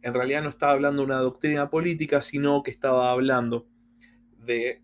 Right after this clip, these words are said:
el verdadero poder en las sombras que buscaba instaurar un gobierno mundial, que serían justamente los Illuminati. Al margen de todo esto,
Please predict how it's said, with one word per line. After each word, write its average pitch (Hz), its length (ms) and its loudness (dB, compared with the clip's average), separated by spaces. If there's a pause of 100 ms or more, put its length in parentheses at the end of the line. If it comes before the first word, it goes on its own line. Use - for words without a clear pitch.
el 117 280 -6
verdadero 120 520 2
poder 120 260 0
en 120 100 -2
las 123 140 -8
sombras 131 360 -2
que 120 120 -6
buscaba 120 360 -4
instaurar 120 440 -2
un 117 100 -6
gobierno 131 540 2
mundial, 143 440 2 (300)
que 135 140 -2
serían 131 340 -2
justamente 120 680 -8
los 110 200 -6
Illuminati. 104 600 -10 (1040)
Al 139 160 0
margen 196 280 0
de 120 80 -2
todo 120 200 0
esto, 110 260 -12